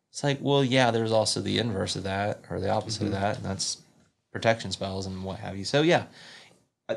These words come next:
Speaker 1: yeah, like I said, another thing I think <laughs> it, this film dispels a little bit for me, at least, is the supernatural ghost,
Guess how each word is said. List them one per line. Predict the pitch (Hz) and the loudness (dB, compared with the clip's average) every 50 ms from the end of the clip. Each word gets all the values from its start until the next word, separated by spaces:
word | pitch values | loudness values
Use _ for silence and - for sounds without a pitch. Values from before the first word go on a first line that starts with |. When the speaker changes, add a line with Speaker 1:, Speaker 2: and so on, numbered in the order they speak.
| - | 2
Speaker 1:
yeah, | 160 156 135 | 6 6 6
like | 120 117 | 6 6
I | |
said, | - 123 95 - - - - _ - - | 2 0 -2 -4 -6 -10 -18 _ -4 0
another | 113 123 143 160 160 | 2 4 6 4 4
thing | - - 156 131 | 4 4 4 4
I | 117 113 | 4 6
think | 113 120 117 - - - - - 151 151 110 | 4 4 2 0 -4 -8 -8 -2 0 0 0
<laughs> | 90 - - - - | 0 -2 -8 -8 -4
it, | 85 117 - - - - 104 | -2 -2 -2 -2 -8 -6 -2
this | 113 113 113 - | 0 0 0 0
film | - 120 110 104 101 92 | 0 0 0 0 0 0
dispels | 101 98 - - - - - 98 95 110 117 120 127 123 117 | 0 0 2 2 0 0 0 0 2 2 4 4 2 2 2
a | 113 | 2
little | 113 117 | 2 2
bit | 117 113 113 104 | 2 2 0 0
for | - 104 | -2 -4
me, | 101 101 110 120 | -4 -2 -2 -2
at | 120 - | -2 -2
least, | 117 120 123 - - - _ _ _ _ _ _ _ _ _ _ | -2 -2 -2 -4 -6 -12 _ _ _ _ _ _ _ _ _ _
is | - 104 104 95 95 | -6 -4 -2 -2 0
the | 98 101 98 95 95 92 92 90 90 90 - - - _ _ _ - - | 2 2 2 2 2 2 0 0 -2 -4 -6 -10 -16 _ _ _ -4 -2
supernatural | - - 139 135 - 117 98 101 101 104 107 - 98 95 95 92 101 107 | 0 2 0 0 0 0 0 2 2 2 2 0 -2 -2 -2 -4 -6 -4
ghost, | 107 101 104 127 131 127 - - - - - | -2 0 2 2 2 2 0 0 -2 -4 -10